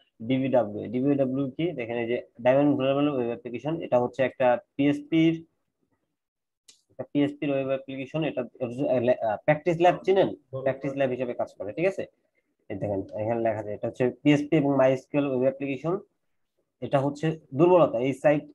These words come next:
এই যে ওয়েব অ্যাপ্লিকেশনটা থাকবে, এটা পুরাটাই দুর্বলতার উপর base করে, এটা পুরাটাই দু-, vulnerable। এটা just practice করার জন্য, আমরা কিভাবে practice করব, তার জন্য আমরা এটা ইউজ করবো, ঠিক আছে?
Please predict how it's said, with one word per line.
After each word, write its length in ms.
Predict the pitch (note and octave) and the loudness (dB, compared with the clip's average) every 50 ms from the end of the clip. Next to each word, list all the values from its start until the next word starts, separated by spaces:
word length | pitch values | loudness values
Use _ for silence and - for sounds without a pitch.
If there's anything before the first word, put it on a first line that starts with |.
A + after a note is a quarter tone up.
| _ _ | _ _
এই 160 | - C3+ C#3+ | -4 -2 -2
যে 160 | D3 D3 E3 | 0 0 0
ওয়েব 220 | E3+ E3 E3+ E3+ D#3+ | 0 0 0 0 0
অ্যাপ্লিকেশনটা 480 | F3 E3+ E3 F3 F3 D#3+ F3+ F3+ F3 | -2 -2 -2 -4 -8 -6 -6 -6 -6
থাকবে, 220 | D#3 D#3+ D3+ - C3 | -6 -8 -8 -6 -4
এটা 100 | C3 C3+ | -6 -4
পুরাটাই 340 | C3+ - D#3 D#3+ D3 D#3+ D#3+ | -4 -2 -2 0 0 0 0
দুর্বলতার 500 | D3 D3+ D3 D3 D3 D3 C#3+ C#3+ C#3 B2+ | 0 -2 0 0 0 0 -2 -2 -4 -6
উপর 220 | B2 B2 - C3 | -6 -8 -10 -10
base 220 | A#2 A#2 G#2 - - | -10 -10 -12 -12 -14
করে, 120 | G2 G#2 | -14 -12
এটা 100 | A2+ A#2 | -8 -8
পুরাটাই 360 | C3 - - F3 F3+ E3 F#3 | -6 0 2 2 4 4 4
দু-, 260 | F3 D#3+ D#3+ D#3+ - - - - - C3+ B2+ B2 | 2 2 0 -2 -4 -6 -12 -12 -10 -8 -8 -4
vulnerable। 440 | A#2 C3 C#3 C#3+ C3 A2+ G#2 G2+ | -2 0 2 2 0 0 -2 -6
এটা 120 | A#2 A#2+ D3+ | -8 -8 -8
just 140 | D#3+ E3+ E3 | -8 -8 -6
practice 440 | - - E3+ E3 E3 - G3+ F#3+ | -2 -2 -2 0 -2 -4 -6 -6
করার 260 | - - F3 E3+ D3+ A#2+ | -2 0 2 2 2 2
জন্য, 160 | A#2+ B2+ B2+ | 0 0 0
আমরা 160 | C3 C3 C3+ | 0 0 -2
কিভাবে 240 | C3 C#3+ D3 D3 D3 D3 _ _ _ _ _ _ _ _ _ _ _ - | -2 0 -2 -2 -2 -4 _ _ _ _ _ _ _ _ _ _ _ 2
practice 440 | D#3+ D#3 D#3 D#3 - G3 F3+ - - | 4 4 4 4 2 0 0 2 4
করব, 360 | G3 F#3+ E3 E3 F#3+ G#3+ G3+ - _ _ _ - | 4 6 6 6 2 2 0 -4 _ _ _ -4
তার 200 | - D3 C#3 C3+ | -2 0 0 0
জন্য 220 | C3 D#3+ D#3+ D#3+ E3 | -2 -2 -2 -2 -2
আমরা 160 | E3 E3 D#3+ | -2 -2 -2
এটা 120 | D#3+ D3+ | -2 -2
ইউজ 220 | C#3 A#2+ G#2+ - - | -4 -4 -6 -8 -12
করবো, 200 | - G2 G#2 A2 | -12 -12 -10 -8
ঠিক 140 | - E3+ | -4 -2
আছে? 200 | G#3 G#3+ G#3 - | -2 -2 -4 -6